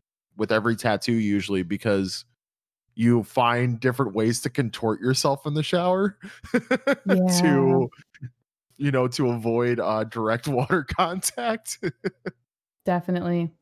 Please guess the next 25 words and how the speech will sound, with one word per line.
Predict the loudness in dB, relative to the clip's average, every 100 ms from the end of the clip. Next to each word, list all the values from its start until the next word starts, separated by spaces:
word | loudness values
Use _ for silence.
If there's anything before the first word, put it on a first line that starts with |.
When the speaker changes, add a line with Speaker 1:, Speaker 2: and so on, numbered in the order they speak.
| -6
Speaker 2:
definitely. | -6 -4 -6 -4 -4 -6 -8 _ _ -4
I'll | -2 0
probably | 2 2 2 2 2
wait | 2 2
until, | 2 0 0 0
like, | 0 0 -2 -4 -12 _ _ _ _
early | 2 2 4
next | 2 0 -2 -8 -4
year | -2 -2 -4
to | -6
get | -4 -4 -4
it, | -6 -8 -12 _
you | -2
know, | 0 0
'cause | 0 2
I |
know | 4 4
that | 4
a | 2
lot | 0 0
of |
tattoo | -2 -2 -2 -2 -2
shops | 0 -4 -2
are, | -2 0
like, | -2 -4